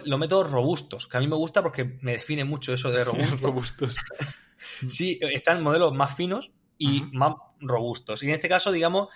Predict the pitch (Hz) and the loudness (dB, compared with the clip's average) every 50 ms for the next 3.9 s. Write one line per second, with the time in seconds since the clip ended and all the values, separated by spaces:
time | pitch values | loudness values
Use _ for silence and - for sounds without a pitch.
0 | - _ _ - 160 143 151 135 135 156 156 - 175 170 185 190 165 131 113 117 | -20 _ _ -2 0 2 2 4 4 4 4 4 4 4 4 4 2 0 -2 -2
1 | - - 170 180 180 156 127 123 131 131 156 175 170 - 190 170 - - 214 - | 0 2 2 2 2 0 -2 -4 0 2 2 2 2 0 -6 -10 -8 -8 -8 -8
2 | - _ _ _ _ - - 151 151 147 135 123 127 - - - _ _ _ - | -10 _ _ _ _ -2 -2 0 2 2 2 0 0 -2 -8 -18 _ _ _ 2
3 | 180 190 196 190 180 175 165 156 147 151 165 190 202 196 - 226 233 - | 2 4 4 4 4 2 2 2 0 0 0 0 -2 -2 -4 -8 -10 -10